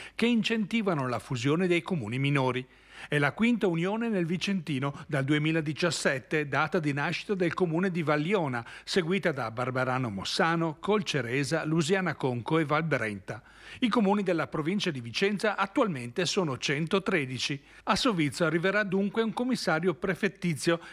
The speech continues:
che si occuperà della gestione ordinaria fino all'insediamento della nuova giunta eletta regolarmente. Garantita la prosecuzione dei lavori delle opere pubbliche già avviate, in particolare quelle finanziate dal P N R R.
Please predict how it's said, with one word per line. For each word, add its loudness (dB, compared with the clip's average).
che 2
si 0
occuperà 0
della 0
gestione 0
ordinaria 0
fino 2
all'insediamento 0
della 2
nuova 2
giunta -2
eletta -2
regolarmente. -2
Garantita 2
la 2
prosecuzione 0
dei 2
lavori 0
delle 0
opere -2
pubbliche 0
già 2
avviate, 0
in 2
particolare -2
quelle 0
finanziate -2
dal 0
P 0
N 0
R -2
R. -4